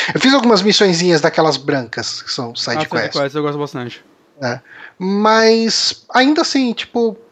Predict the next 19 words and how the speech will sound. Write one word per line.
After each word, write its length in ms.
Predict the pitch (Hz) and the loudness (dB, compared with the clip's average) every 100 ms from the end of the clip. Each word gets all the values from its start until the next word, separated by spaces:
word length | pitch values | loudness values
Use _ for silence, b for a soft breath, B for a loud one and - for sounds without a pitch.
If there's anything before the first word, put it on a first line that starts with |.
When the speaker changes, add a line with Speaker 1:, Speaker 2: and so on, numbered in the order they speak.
| _ - 247 - - | _ -14 -12 -10 -2
Speaker 1:
tirando 320 | 277 330 349 | 2 2 2
um 180 | 320 320 | 2 4
ou 40 | |
outro 220 | 247 226 214 | 4 2 0
momento 420 | 202 185 196 190 | 0 2 2 0
que 60 | - | -2
eu 40 | |
falo, 160 | 202 185 | -2 2
"Porra, 280 | 262 208 | 2 2
que 120 | 190 220 | 2 2
legal 280 | 202 185 | 4 6
eles 140 | 175 156 | 4 2
fa-, 220 | 180 147 | 0 -2
botarem 520 | 143 151 160 147 143 | 0 0 2 2 0
isso 160 | 135 135 | -2 -2
aqui", 260 | - 190 | -2 -2
sabe? 340 | 170 156 147 120 B B B | 0 0 0 -4 B B B
Speaker 2:
Uhum. 440 | 135 139 156 165 - _ _ _ - | -6 -4 -2 -2 -2 _ _ _ 2
Speaker 1:
É, 640 | 175 175 180 175 175 | 4 6 6 6 6